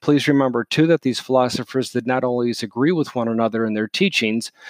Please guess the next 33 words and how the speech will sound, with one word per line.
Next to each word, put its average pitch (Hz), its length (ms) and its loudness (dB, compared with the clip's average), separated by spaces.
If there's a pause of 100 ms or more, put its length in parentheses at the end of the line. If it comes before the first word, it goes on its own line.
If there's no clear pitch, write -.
(140)
nor 131 320 4
were 135 160 2
they 123 360 4
accepted 117 680 0
necessarily 123 580 -2
by 113 160 0
all 113 180 0
segments 110 520 -2
of 101 100 -12
society. 104 720 -2 (440)
The 143 100 2
first 185 300 0
of 196 80 2
the 170 80 -2
philosophers, 135 680 0
of 131 80 -6
course, 123 320 0
is 117 100 -4
Socrates. - 680 -4 (460)
Oftentimes, 143 680 0
people 135 300 -2
get 123 180 -2
confused 123 560 -4
as 123 200 -4
to 127 120 -4
which 117 300 -2
of 120 100 -4
the 110 100 -12
three 127 280 -4
great 117 320 -2
philosophers 110 720 -2
came 107 280 -6
first, - 560 -2